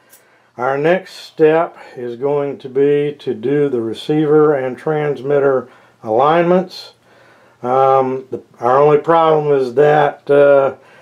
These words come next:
the instructions call for the use of an oscilloscope, which, uh, I neither have nor know how to use, and unfortunately neither does John.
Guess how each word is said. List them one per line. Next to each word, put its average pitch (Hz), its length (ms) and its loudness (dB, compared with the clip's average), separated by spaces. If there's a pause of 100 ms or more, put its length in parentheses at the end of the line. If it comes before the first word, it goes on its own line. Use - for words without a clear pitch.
(500)
the 139 180 2
instructions 165 680 0
call 156 420 2
for 139 180 -8
the 120 120 -10
use 147 400 -8
of 135 180 -4
an 110 140 -10
oscilloscope, 175 960 -4 (1040)
which, 120 540 -10
uh, 127 320 -6
I 127 200 -4
neither 131 340 -8
have 175 580 0
nor 135 460 -6 (120)
know 147 300 -2
how 165 220 0
to 143 100 0
use, 143 600 -2 (760)
and 127 400 0
unfortunately 165 920 2
neither 156 320 2
does 147 580 4
John. 135 680 0